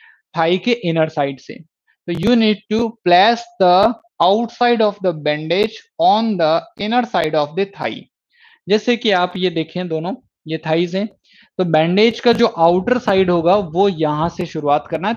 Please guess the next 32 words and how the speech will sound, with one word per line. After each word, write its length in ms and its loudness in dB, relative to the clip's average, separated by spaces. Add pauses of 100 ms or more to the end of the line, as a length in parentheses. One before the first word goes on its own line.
(140)
थाई 200 0
के 200 -2
inner 200 -2
side 300 -6
से, 200 -16 (400)
अस्टिन, 340 -4 (420)
और 240 0 (300)
about 340 2
six 320 -4
inch 240 -6
below 240 0
the 120 0 (100)
groin, 280 -4 (400)
groin 320 2
area 300 2
के 180 0
छह 300 -2
inch 300 -4 (180)
नीचे 360 -4
से, 220 -14 (580)
अस्टिन। 360 -2 (300)
पहला 220 2
question। 460 -10 (500)
दूसरा 400 0 (120)
आईबीक्यू 440 -2
question, 400 -2
तो 520 -12
first 240 0
question 360 0
ये 120 2
वाला, 280 4 (460)
second 340 -2